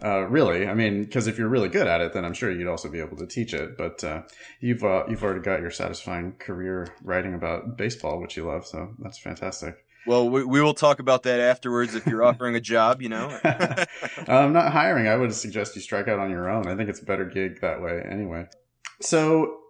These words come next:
Speaker 1: you said you, did you get any books or anything like that when you were preparing for the LSAT?
Speaker 2: You know, I, I mostly just started off taking a few practice tests and kinda seeing where I stood.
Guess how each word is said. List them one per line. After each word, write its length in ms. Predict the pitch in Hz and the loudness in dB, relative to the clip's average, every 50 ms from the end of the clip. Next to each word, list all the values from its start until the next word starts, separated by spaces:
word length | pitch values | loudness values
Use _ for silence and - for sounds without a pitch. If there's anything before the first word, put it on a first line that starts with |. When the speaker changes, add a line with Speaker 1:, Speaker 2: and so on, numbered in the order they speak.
| _ _ _ _ _ _ | _ _ _ _ _ _
Speaker 1:
you 460 | - 143 139 151 160 165 151 123 - | -8 -4 0 2 2 2 2 0 -4
said 260 | 123 - 165 160 156 139 | -2 0 2 2 2 2
you, 280 | 139 139 139 131 127 | 4 4 4 4 4
did 140 | 117 127 127 | 4 2 2
you 60 | 127 | 2
get 120 | 127 165 143 | 2 2 2
any 100 | 131 107 | 2 0
books 380 | 90 - 104 120 123 - - | 2 2 2 0 0 -2 -4
or 80 | 151 147 | -2 0
anything 240 | 147 151 143 160 151 | 0 0 0 -2 -2
like 140 | 156 151 | -2 0
that 180 | 151 165 175 170 | 0 0 0 2
when 100 | 143 135 | 2 2
you 80 | 135 131 | 2 2
were 80 | 135 | 0
preparing 360 | 131 135 135 139 139 139 143 | 0 -2 -2 0 0 0 0
for 100 | 139 - | 0 0
the 80 | 143 143 | 0 0
LSAT? 420 | 143 147 143 - 170 170 160 165 - _ _ _ _ _ _ _ _ _ _ _ _ _ _ _ _ _ _ _ - | 0 -2 -2 -2 -2 -4 -4 -6 -12 _ _ _ _ _ _ _ _ _ _ _ _ _ _ _ _ _ _ _ -12
Speaker 2:
You 100 | 139 151 | -8 -2
know, 320 | 165 165 170 165 160 165 - _ _ | 0 2 4 4 4 2 -2 _ _
I, 300 | - 135 143 147 143 143 - - | 0 2 4 4 4 2 0 -2
I 80 | 143 143 | -4 -2
mostly 360 | 143 156 185 185 - - 160 | 0 0 -2 -2 -2 -2 -4
just 200 | 131 139 131 - | -2 -4 -4 -2
started 340 | - 139 131 131 131 127 120 | 2 2 4 4 4 4 6
off 220 | 120 120 117 - | 6 6 4 4
taking 320 | - - 127 123 - 113 | 0 -6 -6 -4 -4 -6
a 60 | 113 104 | -8 -6
few 180 | - - 120 117 | -6 -6 -6 -6
practice 540 | - - 110 110 110 - - 113 107 - | -2 2 2 2 2 0 -4 -8 -8 -8
tests 540 | - - 113 110 110 110 104 - - - - - _ _ _ _ _ _ _ _ _ - | -6 -2 0 2 2 2 0 -2 -6 -10 -12 -14 _ _ _ _ _ _ _ _ _ -6
and 180 | 113 110 110 | -4 -4 -2
kinda 240 | - 123 117 113 110 | 0 0 0 0 0
seeing 360 | 104 - - 120 117 113 107 | -2 0 2 2 2 2 2
where 160 | 107 110 107 | 2 2 2
I 100 | 107 104 | 2 2
stood. 600 | 104 - - - - 110 107 107 107 104 104 104 | 0 -2 -4 -2 0 2 2 2 2 0 -2 -4